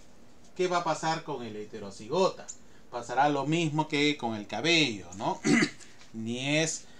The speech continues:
rizado, ni es lacio, es ondulado. Y podríamos decir, "Profesor, acá puede ser un color de pelaje gris, intermedio", <clears throat> ¿no?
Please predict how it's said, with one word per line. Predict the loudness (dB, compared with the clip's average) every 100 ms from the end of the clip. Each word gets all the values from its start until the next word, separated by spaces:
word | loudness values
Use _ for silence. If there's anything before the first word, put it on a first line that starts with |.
| -18 -8
rizado, | -4 8 12 12 12 8
ni | 4 -2 -2 -4
es | 0 6
lacio, | 6 6 -6
es | -6
ondulado. | -4 4 10 10 8 0 -8 -18 -18 -18 -18 -18 -18 -18 -8
Y | -2 0 -2 -4
podríamos | -2 0 0 0 0
decir, | -2 -4
"Profesor, | -6 -4 -2 -2
acá | -2 -4
puede | -6 -6
ser | -4 -4 -4
un | -6
color | -4 -4 -2 -2
de | -2 -4 -6 -14 -20 -10
pelaje | -6 -6 -6 -8
gris, | -8 -8 -8 -12 -18 -20 -20 -20 -20 -18 -18 -20 -20 -16 -4
intermedio", | -2 0 -2 0 0 0 -2 -8 -16 -18 -2
<clears throat> | 2 4 2 -2 -16 -18 -18 -18 -18 -18 -18 -18 -18 -18 -18 -18 -14
¿no? | -8 -2 -2